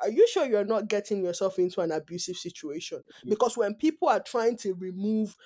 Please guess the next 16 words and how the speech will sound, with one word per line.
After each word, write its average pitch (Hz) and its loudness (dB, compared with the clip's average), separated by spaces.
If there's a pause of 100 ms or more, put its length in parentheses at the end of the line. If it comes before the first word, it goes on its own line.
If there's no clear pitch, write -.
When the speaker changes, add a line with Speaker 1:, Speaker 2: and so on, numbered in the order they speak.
(160)
Speaker 1:
like, 190 -2
all 226 8
of 185 0
these 208 -8
elements 185 -2
that 175 -2
do 185 -6
not 233 4 (120)
pose 214 2
a 156 -2
threat - -2
in, 165 -4 (640)
like, 214 -4
they 214 0
say, 277 0
"Oh, 240 6